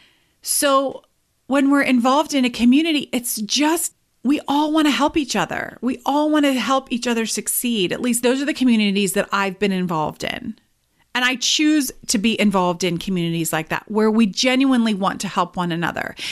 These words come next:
It's not an opportunity. Now, there are gonna be times when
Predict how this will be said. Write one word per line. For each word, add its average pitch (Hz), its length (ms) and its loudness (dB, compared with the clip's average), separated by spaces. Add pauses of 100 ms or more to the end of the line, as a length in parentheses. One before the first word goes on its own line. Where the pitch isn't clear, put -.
It's 240 240 -2
not 247 340 2
an 254 100 0
opportunity. 233 560 0
Now, 202 200 -2
there 196 160 -2
are 196 120 0
gonna 220 160 -2
be 226 320 -2
times 196 500 -2
when 196 240 -2